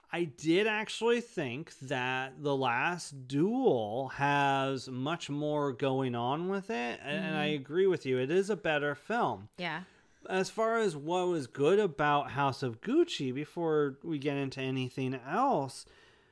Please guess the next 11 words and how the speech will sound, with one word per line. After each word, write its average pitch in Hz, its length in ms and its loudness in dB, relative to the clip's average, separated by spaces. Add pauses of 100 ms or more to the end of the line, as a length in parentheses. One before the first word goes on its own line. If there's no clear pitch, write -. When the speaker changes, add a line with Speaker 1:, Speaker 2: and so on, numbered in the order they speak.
(300)
Speaker 1:
I, 220 360 2
I, 233 420 0
I 208 160 2
think 240 340 0 (400)
Lady 185 320 2
Gaga, 147 500 2 (220)
first 147 320 4
of 113 100 0
all, 113 320 -6 (960)
is 139 140 0
fantastic 143 960 0